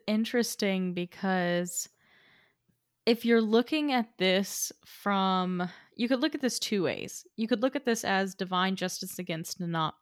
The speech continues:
Nanami, um, but I feel like she's already paid, you know, her dues by being chased by elephants all over a country.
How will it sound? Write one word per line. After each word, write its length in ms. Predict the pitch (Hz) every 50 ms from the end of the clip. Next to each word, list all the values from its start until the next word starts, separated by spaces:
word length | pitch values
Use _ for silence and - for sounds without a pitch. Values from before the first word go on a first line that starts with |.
| _ 190
Nanami, 580 | 202 196 196 175 160 175 175 208 269 320 370 - - _ - - - - - - - - - - _ _ _ _ _ _ _ _
um, 480 | 202 214 214 208 202 196 190 190 185 151 - _ _ - 190 -
but 200 | 233 220 214 - - _ _
I 160 | - 208 214
feel 220 | 214 - - 240 226
like 160 | 214 208 196
she's 260 | - - 220 208 202
already 340 | 202 196 196 175 160 160 - _ _
paid, 800 | - - - - 254 247 214 190 170 147 135 80 107 131 175 - - _ _ _ _ _ _ _ _ _
you 120 | 196 202
know, 180 | 185 165 165 180
her 200 | 165 190 185 180
dues 500 | 175 170 170 165 151 143 151 151 165 -
by 460 | - _ 170 160 156 156 156 151 - 170
being 220 | 180 175 165 170
chased 300 | - - 170 165 - -
by 140 | - 156 160
elephants 420 | 170 160 175 - 175 160 165 -
all 120 | 165 165 165
over 240 | 160 165 160 160
a 60 | 160 160
country. 520 | - 185 156 160 - - - - -